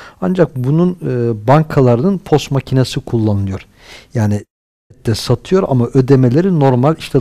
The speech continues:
W şeklinde olan internet sitelerinden, e, yine meçhul olan kişilerin hesabına aktarılarak böyle bir kazanç temin ediyordu.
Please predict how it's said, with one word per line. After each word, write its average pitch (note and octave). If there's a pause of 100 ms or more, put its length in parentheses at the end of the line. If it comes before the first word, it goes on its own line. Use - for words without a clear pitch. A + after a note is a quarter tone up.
W B2
şeklinde A#2
olan C#3+
internet C3
sitelerinden, A2+ (440)
e, A#2 (500)
yine C#3
meçhul C3
olan A#2+
kişilerin A2+
hesabına B2
aktarılarak B2 (300)
böyle C3
bir F#3
kazanç C3+
temin G#2
ediyordu. G2+